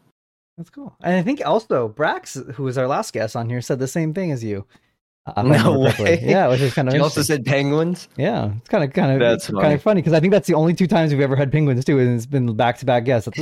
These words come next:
Speaker 1: really funny.
Speaker 2: <laughs>
Speaker 1: Um, you said your favorite family tradition was just kinda getting together for the holidays.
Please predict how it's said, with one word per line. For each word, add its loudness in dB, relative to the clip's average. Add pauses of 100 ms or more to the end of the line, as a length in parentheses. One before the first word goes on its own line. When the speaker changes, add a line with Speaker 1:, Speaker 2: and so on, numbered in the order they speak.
Speaker 1:
really 2
funny. 2
Speaker 2:
<laughs> 0 (680)
Speaker 1:
Um, 4
you 2
said 2
your 2
favorite -2
family 2
tradition -4
was 0
just -4
kinda -2
getting 0
together 0
for -4
the 2
holidays. -4